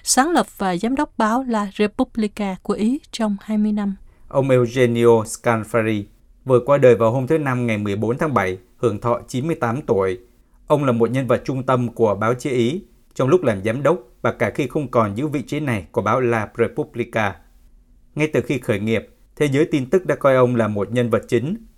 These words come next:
Speaker 2: Ông đã đóng góp nhiều cho việc đổi mới báo L'Espresso và trên hết là tờ báo La Repubblica được thành lập vào năm một nghìn chín trăm bảy mươi sáu.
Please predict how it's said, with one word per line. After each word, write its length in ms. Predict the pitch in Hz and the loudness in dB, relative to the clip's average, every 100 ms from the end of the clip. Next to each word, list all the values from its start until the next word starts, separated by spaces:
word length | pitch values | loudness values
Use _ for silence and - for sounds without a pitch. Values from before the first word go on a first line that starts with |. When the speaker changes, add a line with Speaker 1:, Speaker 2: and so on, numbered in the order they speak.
| _ _ | _ _
Speaker 2:
Ông 220 | - 139 127 | -2 0 2
đã 80 | |
đóng 160 | 131 131 | 0 2
góp 200 | 156 165 | 0 0
nhiều 220 | 120 110 | 0 0
cho 140 | 98 127 | 0 -2
việc 200 | 123 113 | -2 0
đổi 160 | 107 | -2
mới 220 | 101 113 | 0 -2
báo 300 | 127 113 120 139 - | 0 0 0 -4 -6
L'Espresso 760 | 123 120 120 120 117 - 113 101 - _ _ _ _ | 0 0 2 0 0 0 2 0 -4 _ _ _ _
và 100 | - | -2
trên 220 | 120 147 127 | 0 0 0
hết 180 | 175 | 0
là 120 | 139 104 | 0 -2
tờ 220 | 117 104 | -2 0
báo 360 | 104 110 143 - _ - | 2 0 0 -6 _ -4
La 240 | 117 113 117 | 0 0 2
Repubblica 840 | 117 113 156 - 113 - 113 101 - _ _ | 0 0 -6 -2 -4 0 0 -2 -6 _ _
được 160 | 147 127 | -4 -2
thành 140 | 135 | 0
lập 120 | 123 - | 0 2
vào 80 | 123 | 0
năm 180 | 135 | 0
một 60 | 120 | -2
nghìn 220 | 113 101 | -2 -4
chín 240 | - 123 147 | -6 -6 -2
trăm 240 | 131 113 | -2 0
bảy 120 | 95 | -2
mươi 120 | 101 | -2
sáu. 380 | 113 117 107 165 | -4 0 0 -2